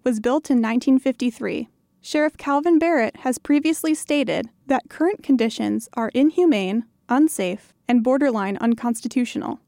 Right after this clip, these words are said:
The sheriff's office started reallocating inmates to other jails in September of last year. They've also shut down the oldest section on the seventh floor.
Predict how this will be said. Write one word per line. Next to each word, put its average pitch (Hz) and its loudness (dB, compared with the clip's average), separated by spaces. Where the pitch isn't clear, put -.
The 277 2
sheriff's 330 -2
office 208 -4
started 254 -2
reallocating 254 0
inmates - 0
to - -4
other 262 2
jails 202 -2
in 247 2
September 262 0
of 202 -2
last 202 -4
year. 226 -6
They've 277 2
also 359 0
shut 285 -2
down 208 0
the 226 2
oldest 294 0
section 247 -4
on 269 2
the 247 0
seventh 220 -2
floor. 220 -6